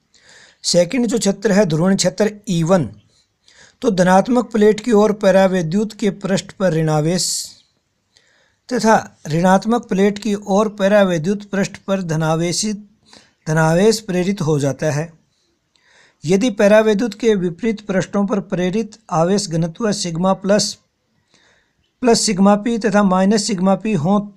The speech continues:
तो बिंदु O पर जो विद्युत क्षेत्र होगा ई वन बराबर माइनस सिग्मा पी upon epsilon naught या माइनस पी upon epsilon, माइनस का साइन इसलिए है क्योंकि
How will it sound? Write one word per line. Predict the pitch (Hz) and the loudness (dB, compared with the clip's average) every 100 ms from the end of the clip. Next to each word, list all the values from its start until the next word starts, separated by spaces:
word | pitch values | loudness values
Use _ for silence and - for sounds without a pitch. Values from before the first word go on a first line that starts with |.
| - | 2
तो | 220 165 101 _ _ _ _ _ _ - | 2 2 -4 _ _ _ _ _ _ -4
बिंदु | 185 202 220 226 | 0 0 0 -2
O | 202 196 | 0 0
पर | 208 | -2
जो | 190 | -2
विद्युत | 160 139 240 - | -4 -4 -4 -4
क्षेत्र | 208 202 233 | -4 -2 -2
होगा | 196 175 190 185 - | 2 4 4 2 0
ई | 185 180 | -2 2
वन | 202 202 107 - _ _ _ - | 4 2 0 -10 _ _ _ -10
बराबर | 156 170 170 208 | 0 2 2 0
माइनस | 180 180 180 202 | 0 0 0 -2
सिग्मा | - 208 160 175 | -4 -6 -2 -2
पी | 175 208 208 | -2 -4 -4
upon | 208 156 180 185 202 208 - _ _ _ 165 | -4 -6 -2 0 0 -4 -14 _ _ _ -14
epsilon | - 165 175 180 | -4 0 0 2
naught | 185 202 202 - _ _ _ _ 220 | 2 2 -2 -18 _ _ _ _ -2
या | 196 | -2
माइनस | 170 170 185 190 | 0 0 -2 -4
पी | - 175 | -6 -4
upon | 170 160 190 220 - - | -2 -2 -2 -4 -10 -14
epsilon, | 151 170 175 196 | -12 -4 -2 0
माइनस | 214 180 185 196 | 0 0 0 0
का | 254 | -2
साइन | - 190 190 | -2 -2 -2
इसलिए | 160 190 208 208 | -2 -2 0 0
है | 202 | 0
क्योंकि | 202 185 226 233 | -2 -6 -4 -6